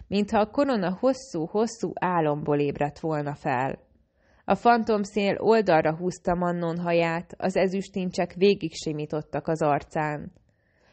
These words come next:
Mellette, körülötte a tizenhármak két ujjukat a homlokukhoz emelték tiszteletük jeleként. Hűséget fogadtak a királynőnek, aki most a két életben lévő főboszorkányra nézett.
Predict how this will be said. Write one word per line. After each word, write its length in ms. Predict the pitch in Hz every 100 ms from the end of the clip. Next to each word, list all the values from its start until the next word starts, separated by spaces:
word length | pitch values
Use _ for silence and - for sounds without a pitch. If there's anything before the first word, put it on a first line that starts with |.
| -
Mellette, 580 | 247 294 285 214 - 190
körülötte 640 | - 254 262 196 185 -
a 100 | 175
tizenhármak 880 | 175 254 262 202 190 190 180 180 190
két 300 | - 269 254
ujjukat 560 | - 202 185 156 170 -
a 80 | 170
homlokukhoz 840 | 190 180 175 165 156 - 185 170
emelték 640 | 170 175 170 170 170 165 165
tiszteletük 800 | - 190 - 143 127 147 156 -
jeleként. 800 | 156 135 147 165 147 151 - - - _ _ _ _ _
Hűséget 640 | - 220 214 220 170 170 170
fogadtak 520 | 180 170 170 - 165
a 80 | 175
királynőnek, 920 | 202 190 175 170 170 170 170 170 -
aki 300 | - 190 226
most 280 | 214 202 -
a 120 | 196
két 300 | - 262 262
életben 640 | - 214 170 156 175 165
lévő 340 | 165 165 165 165
főboszorkányra 1080 | 165 175 156 147 - 147 - 156 147 139
nézett. 760 | 143 143 147 147 127 - _